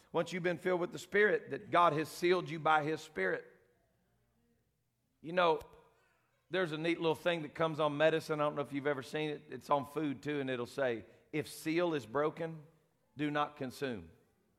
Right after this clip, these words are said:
Oh, yeah, I've been sealed with the Holy Ghost, but I can break that seal.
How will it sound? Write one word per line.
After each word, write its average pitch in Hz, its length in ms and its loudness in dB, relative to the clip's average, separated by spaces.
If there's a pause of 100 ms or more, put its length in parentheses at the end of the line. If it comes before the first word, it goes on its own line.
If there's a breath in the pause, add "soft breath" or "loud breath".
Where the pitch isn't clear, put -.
(1900)
Oh, 165 140 4
yeah, 180 300 8
I've 214 100 6
been 226 160 4
sealed 185 300 2
with 165 140 2
the 143 100 0
Holy 185 240 2
Ghost, 139 400 2 (140)
but 135 120 2
I 170 80 10
can 170 180 0
break 175 240 6
that 160 200 2
seal. 117 320 -4